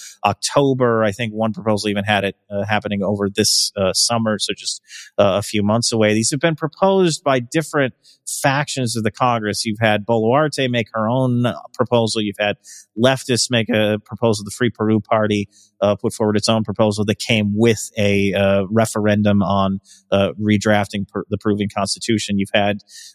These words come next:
uh, some conservative parties kind of put, put forward kind of feelers about this.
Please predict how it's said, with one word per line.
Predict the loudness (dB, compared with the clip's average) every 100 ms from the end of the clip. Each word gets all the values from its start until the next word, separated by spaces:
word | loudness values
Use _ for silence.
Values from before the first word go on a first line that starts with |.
| 0
uh, | 2 2
some | -2 -6
conservative | -6 0 2 2 2 0 -2 -10 -18 -20 -6
parties | 0 2 2 -2
kind | -2
of | -4
put, | -2 -2 -4 _ _ _
put | 0 0
forward | 0 0 2 0
kind | 0 -2
of |
feelers | -2 0 2 2 0
about | -2 -2
this. | -2